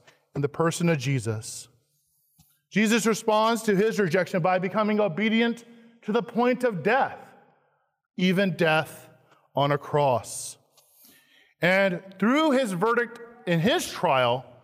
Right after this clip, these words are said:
Jesus gives to us, our rock gives to us, a lavish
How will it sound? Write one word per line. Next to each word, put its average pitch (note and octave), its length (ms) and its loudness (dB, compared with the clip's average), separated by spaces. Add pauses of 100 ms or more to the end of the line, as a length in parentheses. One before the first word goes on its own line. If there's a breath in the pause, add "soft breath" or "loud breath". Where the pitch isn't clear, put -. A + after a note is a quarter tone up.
(320 soft breath)
Jesus A#3 500 0
gives A3 340 0
to A3+ 200 0
us, E3+ 280 0
our G3+ 220 2
rock G3+ 520 0
gives F#3+ 240 -2
to G3 180 0
us, D3 320 -2 (360 loud breath)
a D3+ 120 0
lavish G#3 640 0